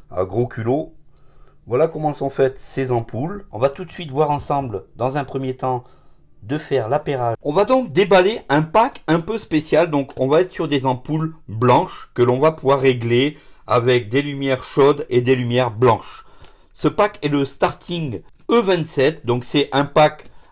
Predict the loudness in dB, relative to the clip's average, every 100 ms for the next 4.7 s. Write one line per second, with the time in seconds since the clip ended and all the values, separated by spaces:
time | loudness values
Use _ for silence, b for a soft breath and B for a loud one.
0 | 0 4 4 2 -4 4 6 6 2 0
1 | -4 -6 -10 _ -20 -20 -2 2 4 4
2 | 4 0 _ 0 4 6 6 2 0 -16
3 | -20 -8 -2 0 -2 -4 -8 -2 2 2
4 | 2 0 2 0 -2 -4